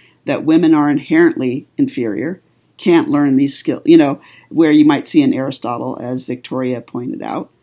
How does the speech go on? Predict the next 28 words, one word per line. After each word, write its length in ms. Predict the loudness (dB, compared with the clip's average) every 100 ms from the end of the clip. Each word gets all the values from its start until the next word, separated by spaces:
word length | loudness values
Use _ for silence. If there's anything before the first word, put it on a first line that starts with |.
| _ _ _
Instead, 400 | -2 0 -4 -4
he's 180 | -2 -4
saying 400 | -4 -2 -2 -4 -12 _ _ _
it, 120 | -16 -10
women 400 | -4 0 0 0
who 160 | -2
have 300 | -4 -4 -2 2
these 180 | 2
qualities 760 | 2 -6 -4 -4 -4 -6 -8 -16 _ _ _ _ _
must 420 | 0 0 -2 -6
be 380 | 2 2 2 -4 _
chosen 480 | -4 -2 0 0 0
to 240 | 0 0
live 280 | 0 -4 -2
and 300 | -2 0 2
rule, 300 | 0 -4 -10 _ _
right? 240 | -6 -4 -2
That's 240 | -6 -4
what 120 | -6
he's 200 | -2 -4
saying. 320 | -4 -6 -8 -8
So 160 | -8
if 140 | -6 -6
you've 120 | -6
got 180 | -6 -6
these 140 | -8
qualities, 460 | -6 -6 -6 -6 -2
now 320 | 0 0